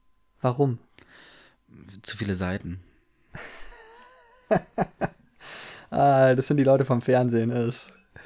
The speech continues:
Speaker 2: Hm.
Speaker 1: Mhm.
Speaker 2: Also ich fand ihn so schwer, dass ich ihn nie geschafft habe, meine Tasche ein-, einzupacken <laughs> und ihn auf dem Weg deiner Arbeit mal zu lesen. Ich hab sie nicht gemacht, die Hausaufgaben. Aber
Speaker 1: Du
Speaker 2: ich
Speaker 1: hast ihn
Speaker 2: will,
Speaker 1: nicht
Speaker 2: ich will,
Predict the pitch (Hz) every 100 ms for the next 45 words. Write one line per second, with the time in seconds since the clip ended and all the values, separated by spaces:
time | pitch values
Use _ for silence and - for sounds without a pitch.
0 | - - 101 98 95 - _ - 214 127
1 | 123 120 117 135 120 120 139 120 117 113
2 | 110 110 117 131 117 110 98 101 101 107
3 | 110 113 113 95 104 - 98 110 - 110
4 | 113 110 - - - 165 160 131 127 -
5 | - 113 101 110 - - 95 90 92 90
6 | 87 90 90 87 - - - - 123 -
7 | 117 110 104 104 104 90 87 85 - -
8 | 190 190 196 214 220 123 -